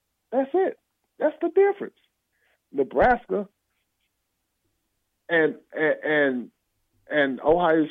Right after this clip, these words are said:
State and Michigan, all these teams, the only difference between Nebraska and Michigan, they all have nice, fast, big players,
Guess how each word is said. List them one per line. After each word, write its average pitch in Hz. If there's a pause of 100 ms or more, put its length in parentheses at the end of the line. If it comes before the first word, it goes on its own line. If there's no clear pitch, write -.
State 147
and 110 (260)
Michigan, 135 (1000)
all 151
these 147 (120)
teams, 127 (1300)
the 127
only 151
difference 139
between 123
Nebraska 110
and 98
Michigan, 101
they 107
all 110
have 90 (160)
nice, 92 (100)
fast, 90
big 90
players, -